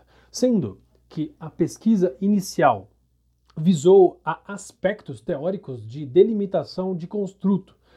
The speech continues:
medição e comprovação empírica, baseados no modelo psicométrico de inteligência, Maier, Salovey e Caruso, dois mil e dois. Ela foi definida academicamente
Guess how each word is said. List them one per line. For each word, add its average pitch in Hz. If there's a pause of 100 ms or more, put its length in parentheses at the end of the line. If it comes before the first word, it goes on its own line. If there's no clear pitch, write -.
(160)
medição 165
e 196
comprovação 175
empírica, 185 (320)
baseados 147 (300)
no 135 (640)
modelo 185
psicométrico 190
de 147
inteligência, 135
Maier, 170
Salovey 165 (260)
e 196
Caruso, 160
dois 123
mil 127
e 123
dois. 101 (300)
Ela 202
foi 208 (160)
definida 214
academicamente 180